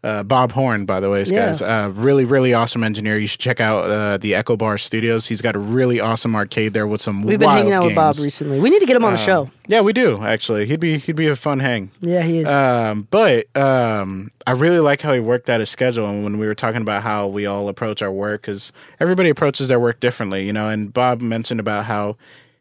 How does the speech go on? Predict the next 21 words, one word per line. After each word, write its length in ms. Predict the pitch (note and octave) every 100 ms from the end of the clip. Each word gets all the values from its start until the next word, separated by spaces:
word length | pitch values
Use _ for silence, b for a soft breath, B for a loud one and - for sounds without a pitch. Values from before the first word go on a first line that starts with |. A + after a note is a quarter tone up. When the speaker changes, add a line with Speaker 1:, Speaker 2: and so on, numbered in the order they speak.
| _
Speaker 1:
he 460 | C#3 B2+ A#2+ A#2 A2
bases 440 | A2+ A2 C3 A#2
it 100 | B2
off 180 | A2 A2
of 120 | A2
a 40 | G#2
calendar, 540 | - A2 A#2+ B2 D3
but 220 | C#3 A2+
he 80 | A2+
still 280 | G#2+ - A#2+
tries 320 | - A2+ A2+
to 80 | B2
leave 300 | G#2 A2 G#2+
at, 180 | G#2 F#2+
what, 240 | G#2+ A2+ A#2
what 140 | A#2
did 100 | B2+
he 60 | B2+
say, 180 | B2+
eight 160 | G2 A2
o'clock? 460 | G#2+ A2 A#2 B2